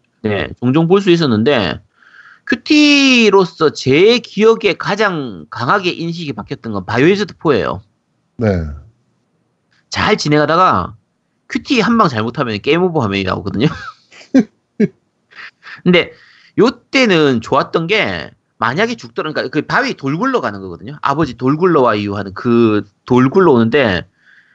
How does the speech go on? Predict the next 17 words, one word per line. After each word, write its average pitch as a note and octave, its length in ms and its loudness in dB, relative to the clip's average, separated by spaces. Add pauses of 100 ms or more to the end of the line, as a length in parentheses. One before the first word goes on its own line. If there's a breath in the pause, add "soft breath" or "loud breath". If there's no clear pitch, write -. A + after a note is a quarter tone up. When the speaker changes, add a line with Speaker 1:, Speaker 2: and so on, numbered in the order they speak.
(140 soft breath)
Speaker 1:
제대로 A3 360 2
큐티를 A3+ 460 0
누르면 G3+ 800 2 (320)
옆으로 F3+ 300 2
피해서 F3+ 380 -2
살 E3 280 -2
수 E3 140 -8
있는 A#2+ 200 -6
거고, G#2 380 -2 (680 soft breath)
아무 G#3+ 360 2
생각 C#4+ 260 2
없이 F3 480 -4 (120)
게임 F#3 220 0
진행하다가 C#3+ 420 0
갑자기 A3 360 0
돌 B2 240 -2
굴-, B2+ 220 -6